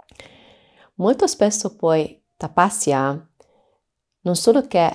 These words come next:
rivela attraverso questo,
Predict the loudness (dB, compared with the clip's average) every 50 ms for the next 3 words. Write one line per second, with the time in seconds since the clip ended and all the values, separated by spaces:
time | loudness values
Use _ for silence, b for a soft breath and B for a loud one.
0 | -4 -8 -6 -4 -2 -2 -2 2 4 6 6 8 6 6 6 4 4 2 2 -2
1 | -6 -12 -10 -10 -10 -6 -4 -4 0 2 2 2 2 0 -4 -4 -4 -4 -4 -4
2 | -8 -8 -8 -6 -2 0 2 4 4 2 2 0 b